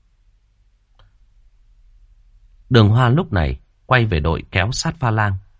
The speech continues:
"Ta qua nói chuyện với ngươi đây." "Chuyện gì?" "Chúng ta phải chuẩn bị. Thứ nhất, để chuẩn bị khi thắng. Thứ hai là chuẩn bị trường hợp thua.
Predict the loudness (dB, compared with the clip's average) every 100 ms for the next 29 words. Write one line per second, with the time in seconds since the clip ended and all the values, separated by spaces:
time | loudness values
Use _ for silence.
0 | _ _ -4 -2 -2 -2 -4 -4 -2 -2
1 | -2 -6 -8 _ _ _ _ _ _ -6
2 | -6 -4 -6 -6 -10 _ _ _ _ _
3 | _ -8 -4 -4 -6 -10 -8 -8 -6 -6
4 | -8 -10 _ _ _ _ _ _ _ _
5 | _ _ -2 0 2 -2 -10 _ _ _
6 | _ _ -8 -2 -2 -2 -4 -4 -6 -6
7 | -6 -4 -6 -6 -10 _ _ -6 -4 -2
8 | -4 -8 _ _ _ -2 -2 0 0 -2
9 | -2 -4 -2 -4 -4 -2 -2